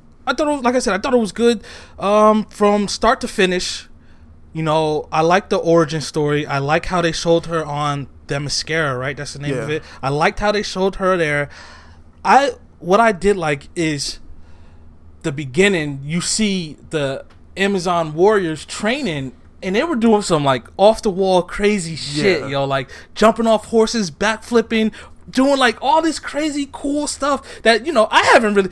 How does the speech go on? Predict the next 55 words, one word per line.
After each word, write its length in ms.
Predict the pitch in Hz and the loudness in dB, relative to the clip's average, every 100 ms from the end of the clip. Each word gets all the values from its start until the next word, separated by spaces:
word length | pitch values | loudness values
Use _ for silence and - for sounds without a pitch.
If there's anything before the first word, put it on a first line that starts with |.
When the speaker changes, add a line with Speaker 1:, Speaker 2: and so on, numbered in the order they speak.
| - | -2
Speaker 1:
I 80 | 247 | 0
like 200 | 294 240 | 2 2
a 80 | 202 | 2
lot 180 | 202 196 | 2 2
of 60 | 175 | 0
action 320 | 170 175 151 | -4 -6 -8
movies, 280 | 143 135 131 | -10 -10 -10
and 100 | 151 | -4
I 120 | 214 | -4
haven't 300 | 226 214 180 | 0 0 -2
seen 240 | - 190 165 | -6 -4 -2
that 180 | 180 | -4
kind 240 | 180 170 151 | -2 -4 -2
of, 180 | 135 135 - - - | -8 -10 -20 -18 -8
like, 200 | 143 - | -8 -6
acrobatic 600 | 170 160 160 143 156 165 | -4 -2 -2 -2 -2 -2
skills 480 | - - 160 156 139 | -6 -6 -2 0 -2
Speaker 2:
Yeah, 60 | 107 | -4
yeah. 80 | 175 | -4
Speaker 1:
in 80 | 165 | -4
an 140 | 147 - | -6 -6
action 360 | 190 190 - 170 | -4 -4 -4 -4
movie 200 | 165 156 | -4 -6
before. 400 | 143 143 151 131 | -6 -4 -4 -4
Speaker 2:
It 60 | - | -6
was 20 | 156 156 | -4 0
Speaker 1:
Like, 100 | 151 | 2
they 60 | |
Speaker 2:
definitely 260 | 180 139 123 | 2 0 -4
unique 440 | 113 113 117 113 143 | -8 -10 -10 -12 -2
Speaker 1:
Yeah, 200 | 175 240 | 2 2
it 120 | 190 190 | 2 2
was. 300 | 254 202 151 | 4 2 -2
Speaker 2:
the 40 | |
way 80 | 143 | -2
they 80 | 175 | 2
Speaker 1:
Util-, 260 | 226 233 | 2 2
the 80 | 180 | 2
way 120 | 214 | 4
they 100 | 214 | 4
were 80 | 175 | 2
utilizing 560 | 160 220 220 220 214 190 | 2 2 4 4 2 0
the 100 | 170 | 2
horses 440 | 202 220 233 202 | 4 4 4 -2
and 140 | 147 - | -4 -2
picking 260 | 214 208 | -2 0
up 140 | 208 190 | -2 0
the 160 | 156 - - - | -4 -4 -10 2
bows 360 | 214 226 202 | 6 6 6
and 120 | 156 143 | 2 -2
shooting 320 | 214 226 220 | 0 0 0
them 160 | 226 | 0
and 80 | 226 | -2
stuff, 320 | - 226 226 - - - | 0 0 0 -4 -20 -10
like, 240 | 143 147 | -6 -6